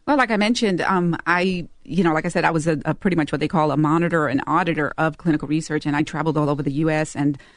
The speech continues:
I, um, got tired of traveling. I, you know, it, the body can only take so much traveling, and it's not always fun and games. It's always work, work, work. So, um, my daughter actually moved up here to the Orlando area, and, um,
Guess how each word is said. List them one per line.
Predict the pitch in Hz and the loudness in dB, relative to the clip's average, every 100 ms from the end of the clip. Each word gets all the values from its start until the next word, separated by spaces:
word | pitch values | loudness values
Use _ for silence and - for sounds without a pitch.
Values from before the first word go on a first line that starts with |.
| _ _ - | _ _ 0
I, | 175 190 202 | 2 4 4
um, | 185 185 185 - | 2 2 -2 -2
got | 220 233 | 0 0
tired | 220 240 180 | 2 2 0
of | |
traveling. | - 202 160 - 151 - | 0 0 0 -2 -6 -4
I, | 160 160 | 0 0
you | 147 135 | 0 0
know, | 165 143 | 0 0
it, | 143 160 147 | -4 -6 -4
the | 143 | -2
body | 160 208 | 0 0
can | 202 175 | 0 2
only | 185 | 2
take | 180 170 | 0 -2
so | - | 0
much | 165 - | -2 -2
traveling, | - 151 139 147 - | -2 0 0 0 0
and | 151 | 0
it's | 147 139 - | -2 -4 -4
not | 185 | -2
always | 185 185 - | 0 0 0
fun | 175 | 2
and | 175 | 2
games. | 160 180 | 2 0
It's | 175 | -2
always | 151 165 147 | 0 0 0
work, | 139 165 | -2 0
work, | 160 147 | 0 0
work. | 151 143 - _ _ _ - | -2 -2 -8 _ _ _ -6
So, | - 180 175 165 | 0 2 2 2
um, | 170 160 160 - | 2 4 2 2
my | 170 | 0
daughter | 170 170 196 | 2 0 2
actually | 165 165 175 165 | 0 0 0 2
moved | 165 156 | 2 0
up | 156 | -2
here | 156 156 | -2 -2
to | 160 | -2
the | 147 139 - | -2 -4 -4
Orlando | 147 147 165 175 | -2 0 2 0
area, | - 143 147 143 - | -2 -2 -2 -4 -4
and, | 151 147 139 | -2 0 -2
um, | 139 | -2